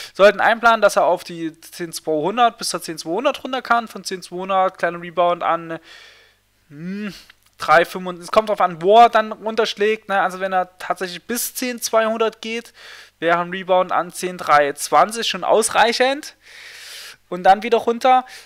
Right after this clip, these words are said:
Wenn er aber hier schon ein bisschen höher dreht, so zwei fünfzig, dreihundert, dann würde ich ihn nochmal an der vier dreißig sehen und dann eben gegebenenfalls schon wieder nochmal runter, deutlicher runter auch.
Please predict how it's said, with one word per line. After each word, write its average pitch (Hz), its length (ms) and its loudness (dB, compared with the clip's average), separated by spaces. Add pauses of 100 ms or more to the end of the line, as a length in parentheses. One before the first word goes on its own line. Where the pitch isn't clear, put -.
(100)
Wenn 190 140 -2
er 160 80 4
aber 190 160 2
hier 208 180 -2
schon 196 160 -6
ein 185 40 -14
bisschen 185 260 -10
höher 214 280 2
dreht, 240 360 -8
so 214 80 -8
zwei - 180 -4
fünfzig, - 380 -10
dreihundert, 202 500 0
dann 190 160 -6
würde 180 140 -8
ich 175 100 -10
ihn 170 100 -14
nochmal 175 260 -4
an 156 60 -2
der 160 80 -2
vier 220 220 -4
dreißig 220 460 2
sehen 202 400 -4
und 151 340 -10
dann 147 280 2
eben 139 420 -12 (400)
gegebenenfalls 147 640 -4
schon 151 160 -14
wieder 147 240 -2
nochmal 147 320 2
runter, 156 480 4
deutlicher 151 400 0
runter - 320 -8
auch. - 240 -10